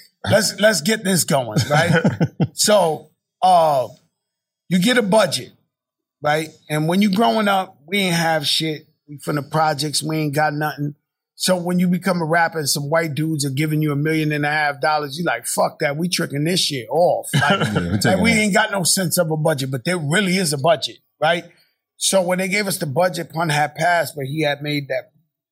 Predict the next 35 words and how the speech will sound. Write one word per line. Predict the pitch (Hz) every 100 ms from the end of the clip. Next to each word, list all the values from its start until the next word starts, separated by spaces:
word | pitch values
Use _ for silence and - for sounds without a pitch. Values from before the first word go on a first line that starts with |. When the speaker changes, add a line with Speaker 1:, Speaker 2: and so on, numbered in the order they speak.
| _ -
Speaker 1:
that | 151 165
record | 175 147
a | 143
hundred | 156 151 -
percent, | - 170 151 -
what | 139
you | _ -
talking | 180 180 131
to. | - _ _ _ _ _ _ _ _ _ _ _ _
Steve | - - 180 185
Rifkin, | 175 147 - 156 156 - _ _ _ -
the | 131 156
radio | 170 165 170 160
team, | - 151 147 135 131 _ _ _ -
the | 123
video | 123 156 165 160 156
team, | 151 151 139 131 117 - _ _ _ _ _ _ _ _
everybody | - 190 185 156 151 139
told | - 143
me | 127
this | 139 131
record | 143 127 131
wasn't | 123 117 117
gonna | _ _ _
go. | _ _ _ _ _ 135
It |
was | 143
like, | 139 135 131
"Yo, | 156 135
there | 139
is | 139 135
no | 147 147
Puerto | - 156 139
Ricans | 147 143
in | 131